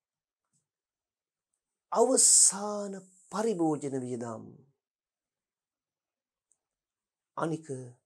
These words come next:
අවසාන ආයෝජන වියදම්. වචනෙන්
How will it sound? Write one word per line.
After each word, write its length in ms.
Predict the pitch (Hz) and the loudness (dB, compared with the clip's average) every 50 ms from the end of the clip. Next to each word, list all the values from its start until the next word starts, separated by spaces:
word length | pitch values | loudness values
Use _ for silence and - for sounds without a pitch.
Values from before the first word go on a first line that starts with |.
| _ _ _ _ | _ _ _ _
අවසාන 560 | 139 139 139 139 - - - 123 120 120 120 120 123 123 - _ _ _ _ _ - | -2 0 0 -2 -4 -6 -8 -10 -14 -14 -16 -18 -20 -20 -20 _ _ _ _ _ -2
ආයෝජන 580 | 131 131 131 131 127 123 117 113 113 123 117 123 120 | 0 2 2 2 2 -2 -4 -8 -10 -12 -12 -12 -12
වියදම්. 360 | 113 113 - - 117 110 - - _ _ _ _ _ _ _ _ _ _ _ _ _ - | -14 -14 -16 -18 -20 -20 -20 -20 _ _ _ _ _ _ _ _ _ _ _ _ _ -4
වචනෙන් 400 | 127 131 131 135 156 147 139 135 | -4 -4 -2 -4 -4 -4 -4 -4